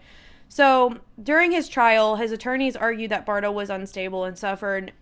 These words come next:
mentally and just was, just needing, I guess, he was needing more resources and help because of his trauma that he experienced as a kid. And again, I have all the, as a kid, as kid Robert,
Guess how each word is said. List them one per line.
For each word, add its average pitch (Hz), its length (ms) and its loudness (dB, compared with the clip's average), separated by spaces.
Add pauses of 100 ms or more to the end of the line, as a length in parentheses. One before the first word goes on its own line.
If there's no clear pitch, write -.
mentally 220 760 -6 (140)
and 202 260 -6
just 190 220 -8
was, 175 360 -8 (340)
just 196 220 -14
needing, 196 440 -6 (220)
I 214 100 -2
guess, 214 380 -2 (480)
he 277 160 2
was 262 100 4
needing 262 240 2
more 240 140 2
resources 226 500 -2
and 202 120 -6
help 190 300 0
because 202 300 -6
of 190 80 -8
his - 320 -10 (380)
trauma 247 560 4
that 208 140 -2
he 202 120 -8
experienced 190 640 -10
as 180 160 -12
a 175 40 -14
kid. - 360 -16 (560)
And 294 140 4
again, 202 420 2 (180)
I 226 120 0
have 247 200 2
all 226 180 0
the, 233 180 -4 (260)
as 262 260 2
a 330 80 -2
kid, 226 380 -4
as 220 280 -2
kid 254 500 -2
Robert, 214 560 -2